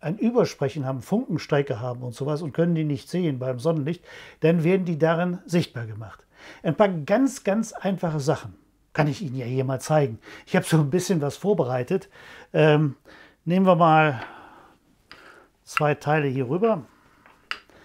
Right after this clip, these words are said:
Und zwar habe ich das erste Mal hier so, das ist so ein, ein kleiner, ein Summer ist das an sich. Äh, wenn man da Spannung dran legt oder Wechselspannung dran legt, fängt der an zu klappern. Ich leg den mal hier drauf.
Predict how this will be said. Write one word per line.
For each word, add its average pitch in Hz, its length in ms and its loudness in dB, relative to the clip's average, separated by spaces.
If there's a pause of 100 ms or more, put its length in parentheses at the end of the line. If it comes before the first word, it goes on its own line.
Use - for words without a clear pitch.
(360)
Und 143 120 -6
zwar 165 200 4
habe 190 160 4
ich 147 80 2
das 151 140 2
erste 170 360 -2
Mal 175 120 0
hier 160 380 0 (680)
so, 160 280 2
das - 180 0
ist 185 140 -6
so 175 100 -2
ein, 165 120 -4
ein 151 200 -6
kleiner, 165 480 0 (120)
ein 143 120 -4
Summer 165 400 4
ist 123 240 -10
das 113 160 -6
an 123 160 -8
sich. 123 340 -6 (460)
Äh, 139 360 0 (240)
wenn 151 120 0
man 156 140 0
da 143 140 0
Spannung 170 420 -2
dran 160 200 0
legt 156 180 -2
oder 135 140 0
Wechselspannung 156 640 -2
dran 139 220 0
legt, 139 220 -4 (260)
fängt 151 400 0
der 147 120 0
an 135 80 0
zu 175 160 0
klappern. 143 480 2 (600)
Ich 131 140 -6
leg 196 160 4
den 175 160 6
mal 151 160 2
hier 139 180 2
drauf. 143 520 -2